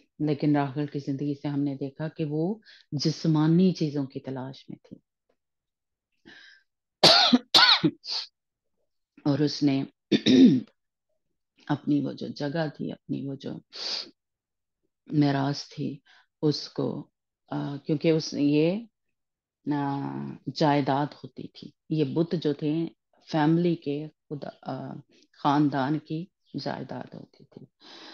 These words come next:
ठीक है, तो हमारी मिरास ये नहीं है। हमारा हिस्सा क्या है, हमारा बखरा क्या है? अ, खुदावंद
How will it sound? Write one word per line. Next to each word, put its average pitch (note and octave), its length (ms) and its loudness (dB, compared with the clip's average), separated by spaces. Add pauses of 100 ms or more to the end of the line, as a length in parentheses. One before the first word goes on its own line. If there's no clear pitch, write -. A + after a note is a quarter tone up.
(340)
ठीक D3 220 -4
है, F3 120 -6
तो E3+ 120 -8
हमारी C3+ 420 -2
मिरास C3 500 -2
ये C3+ 280 -2
नहीं B2+ 200 -2
है। C3 80 -8
हमारा C3+ 320 -4
हिस्सा C#3 360 -6
क्या C#3 200 -8
है, D3+ 160 -6
हमारा B2+ 280 -6
बखरा C3+ 400 -10
क्या C#3 220 -10
है? D#3+ 260 -10 (760)
अ, C#3+ 220 2
खुदावंद C#3 880 2